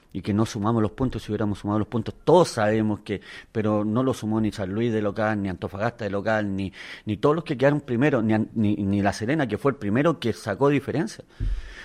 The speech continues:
Entonces, ha sido un, un, un, un campeonato bien, bien, bien regular,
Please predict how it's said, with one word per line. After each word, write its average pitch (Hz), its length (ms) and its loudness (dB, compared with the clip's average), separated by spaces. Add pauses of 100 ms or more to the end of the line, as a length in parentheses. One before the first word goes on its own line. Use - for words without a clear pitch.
Entonces, 113 540 0 (260)
ha 117 100 -2
sido 160 200 0
un, 156 120 -2 (240)
un, 107 300 0
un, 101 260 -2
un 104 200 0
campeonato 113 440 2
bien, 127 380 4
bien, 139 320 2 (320)
bien 135 400 4
regular, 98 720 4